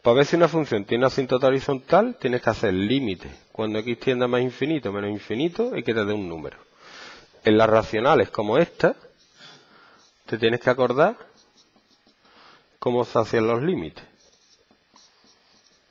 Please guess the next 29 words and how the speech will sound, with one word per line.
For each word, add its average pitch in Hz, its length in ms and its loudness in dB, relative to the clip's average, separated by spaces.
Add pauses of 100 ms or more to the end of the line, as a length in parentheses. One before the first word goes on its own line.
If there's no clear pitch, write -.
(120)
Que 117 120 4
dependía 107 680 0 (380)
de 110 280 4
la 107 200 6
x 135 240 0
que 131 100 0
tuviera 135 320 4
mayor 101 400 0
grado 127 380 4
en 127 80 -2
el 127 120 -4
numerador 131 560 4
y 120 120 0
de 110 100 2
la 101 440 4
x 117 180 -4
que - 120 -10
tuviera 123 280 2
mayor 110 300 0
grado 107 340 0
en 104 60 -4
el 104 100 -4
denominador. 98 540 -4 (1040)
Si - 240 2
m 139 180 4
era 117 280 4
mayor 127 340 0
que 143 200 4
n, 185 260 0